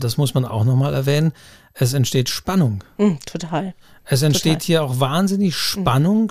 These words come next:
Speaker 1: dadurch, also hier in
Speaker 2: Mhm.
Speaker 1: diesem Show Don't Tell.
Speaker 2: Mhm.
Speaker 1: Das ist vielleicht noch ein weiteres Element, das haben wir noch gar nicht erwähnt. Also haben wir, wir haben dazu Spannung ja schon mal eine eigene Folge gemacht, aber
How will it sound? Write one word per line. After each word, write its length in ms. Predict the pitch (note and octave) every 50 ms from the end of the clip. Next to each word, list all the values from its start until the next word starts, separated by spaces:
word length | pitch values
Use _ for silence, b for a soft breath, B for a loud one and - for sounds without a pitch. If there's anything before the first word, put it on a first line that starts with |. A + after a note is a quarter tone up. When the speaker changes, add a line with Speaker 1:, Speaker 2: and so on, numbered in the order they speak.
| - -
Speaker 1:
dadurch, 580 | E3+ D#3+ F3 F#3+ G3+ G#3 G#3+ G3+ E3 - -
also 140 | - C#3+ C#3
hier 160 | B2 C3 D#3
in 80 | E3+ E3
Speaker 2:
Mhm. 40 | D#3+
Speaker 1:
diesem 220 | D#3+ D#3 D#3+ C#3
Show 220 | - - D3 D3
Don't 240 | D#3 D#3+ E3 D#3+ D#3 C3+ -
Tell. 140 | D3+ C#3+ C#3+
Speaker 2:
Mhm. 380 | E3+ G#3 F#3+ F3 E3+ F3+ G3 -
Speaker 1:
Das 80 | D3 A#2+
ist 40 |
vielleicht 180 | - D3 C3 B2+
noch 120 | C#3+ C3
ein 260 | C3 C3+ B2+ B2 A#2 A2
weiteres 500 | A2+ B2 C3+ - F3 E3+ E3 E3 E3 D#3+
Element, 360 | D3 C#3 C#3+ D#3+ E3+ E3+ -
das 140 | D3 B2 C3
haben 80 | C#3
wir 80 | C#3 C3+
noch 140 | C3 B2 -
gar 140 | C3+ B2
nicht 140 | B2 A#2+ A2+ A#2
erwähnt. 380 | G#2+ G2 G#2+ G#2+ C#3 F#3 F#3+
Also 140 | F#3 C#3+ B2+
haben 100 | C3 C3
wir, 180 | C#3 C3+ - A#2+
wir 80 | B2 A#2+
haben 100 | C3 C#3
dazu 260 | A#2+ A#2 - - B2+
Spannung 340 | - - - B2 C#3+ D#3+ D#3
ja 80 | C#3 B2
schon 120 | A#2+ C3+
mal 100 | C3+ C3+
eine 60 | C#3 C3
eigene 200 | C3+ C3 B2+ A2+
Folge 380 | - - - D3+ A3 F#3 C#3 B2+
gemacht, 300 | B2 A#2+ C#3 C#3+ - D#3+
aber 160 | D3 D3